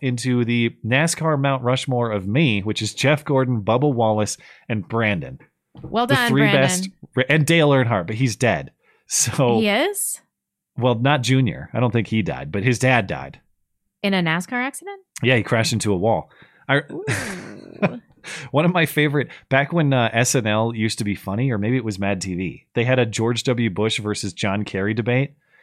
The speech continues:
Speaker 1: and they kept, under John Kerry, they kept putting, um, it was supposed to be Fox News, so they put, like, insulting chyrons.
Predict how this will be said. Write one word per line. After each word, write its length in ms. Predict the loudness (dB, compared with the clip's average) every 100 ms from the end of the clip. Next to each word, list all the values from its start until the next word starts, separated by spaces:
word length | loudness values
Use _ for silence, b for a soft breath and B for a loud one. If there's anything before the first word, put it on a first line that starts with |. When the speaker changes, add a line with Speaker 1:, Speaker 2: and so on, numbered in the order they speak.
| B B 0
Speaker 1:
and 100 | 0
they 60 |
kept, 300 | 2 -2 -2 -2
under 240 | 2 2
John 300 | 0 0 0
Kerry, 280 | 2 2 2
they 120 | 0
kept 260 | -2 -6 -4
putting, 400 | -2 0 0 -4 b b b _
um, 460 | -2 0 0 -2 -2
it 80 | 2
was 120 | 2
supposed 300 | 2 0 0
to 60 | 0
be 80 | -2
Fox 440 | 0 0 0 -2
News, 280 | 0 0 0
so 100 | -2
they 100 | -4
put, 200 | -2 -4
like, 180 | -2 -2
insulting 640 | -4 -2 0 0 0 -2 -2
chyrons. 720 | -4 -2 0 0 0 -2